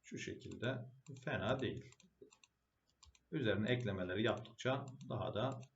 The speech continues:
güzel bir hal alacaktır diye düşünüyorum. Evet arkadaşlar, e, bir de son olarak şunu yapalım ve dersimizi de burada bitirmiş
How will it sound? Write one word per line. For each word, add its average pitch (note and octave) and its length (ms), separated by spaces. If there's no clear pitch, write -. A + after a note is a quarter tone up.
güzel G#2+ 360
bir G2+ 100
hal A#2+ 280
alacaktır G2 580
diye G#2+ 240
düşünüyorum. G2 720
Evet A3 320
arkadaşlar, E3 800
e, C#3+ 380
bir F#3+ 80
de F3+ 120
son F3 340
olarak G#2+ 840
şunu F3 360
yapalım C3 640
ve C3 360
dersimizi G2 560
de F2+ 140
burada A2+ 580
bitirmiş G#2+ 640